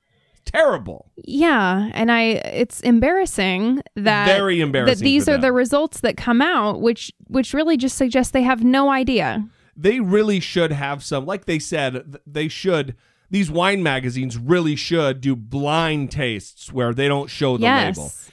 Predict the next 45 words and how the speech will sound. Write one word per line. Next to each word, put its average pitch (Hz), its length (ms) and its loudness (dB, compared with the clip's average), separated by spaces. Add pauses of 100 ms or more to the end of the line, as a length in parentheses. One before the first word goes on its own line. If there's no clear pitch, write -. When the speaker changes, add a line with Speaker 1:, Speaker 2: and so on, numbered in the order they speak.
(120)
Speaker 1:
And 175 140 -2
it's - 140 -10
probably 190 640 -2
because 143 600 -4
of 151 140 -4 (100)
advertising 131 880 -4
money 92 400 -8 (220)
that 147 160 -8
kind 156 280 -2
of 127 260 -2 (360)
s-, - 380 -16
uh, - 60 -12
skews 147 1040 -2
their 139 200 -2
judgment 131 600 -2
on 120 160 -4
how 123 260 -4
to 113 520 -6
objectively 107 920 -6
score 113 340 -4
the 90 80 -8
wine. 90 460 -8 (420)
Speaker 2:
Yes, 254 260 2
I 240 140 2
think 254 280 0
telling 240 320 0
them 220 120 4
what 226 160 2
the 180 80 -2
price 226 420 -2
is 175 260 -2
is 190 140 -4
for 208 160 -4
sure 302 500 0
gonna 220 160 2
make 190 200 0
them 190 160 0
biased 180 400 0
to 139 60 0
Speaker 1:
Yeah. 120 80 0
Speaker 2:
think, 202 180 0
"Oh, 294 100 4
well, 254 200 0
it's 220 180 -2
better. 220 560 -2